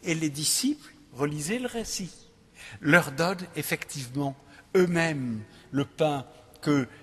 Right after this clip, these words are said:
Jésus a fait multiplier, parce qu'il donne la vie et toute chose. La prière se fait alors méditation, prise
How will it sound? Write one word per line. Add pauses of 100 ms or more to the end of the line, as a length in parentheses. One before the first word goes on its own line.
Jésus
a
fait
multiplier, (640)
parce
qu'il
donne (240)
la
vie (400)
et
toute
chose. (3000)
La
prière (500)
se
fait
alors (580)
méditation, (1500)
prise